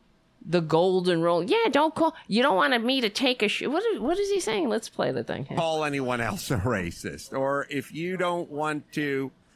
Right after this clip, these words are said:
Speaker 2: uh, act this way or be called that, then you d-, you shouldn't do it as well. So first, uh, uh, just a general basic sort of golden rule.
Speaker 1: Don't
Speaker 2: Number
Speaker 1: call
Speaker 2: one.
Speaker 1: people a racist. Well, what if they are racist?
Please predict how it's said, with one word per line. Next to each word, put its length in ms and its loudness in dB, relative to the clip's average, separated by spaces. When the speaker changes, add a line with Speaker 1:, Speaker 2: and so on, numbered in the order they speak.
Speaker 2:
uh, 420 0
act 320 -2
this 220 -2
way 180 0
or 80 0
be 140 -4
called 400 -2
that, 280 -2
then 220 -4
you 220 -4
d-, 160 -6
you 160 -2
shouldn't 380 -4
do 160 -2
it 40 0
as 100 -4
well. 180 0
So 160 -4
first, 400 -2
uh, 120 -2
uh, 120 -4
just 240 -4
a 80 0
general 420 0
basic 640 -4
sort 300 -2
of 300 -6
golden 680 -2
rule. 540 0
Speaker 1:
Don't 240 4
Speaker 2:
Number 140 0
Speaker 1:
call 240 6
Speaker 2:
one. 120 -2
Speaker 1:
people 300 2
a 40 6
racist. 460 4
Well, 120 6
what 180 4
if 120 -2
they 180 4
are 280 6
racist? 840 -2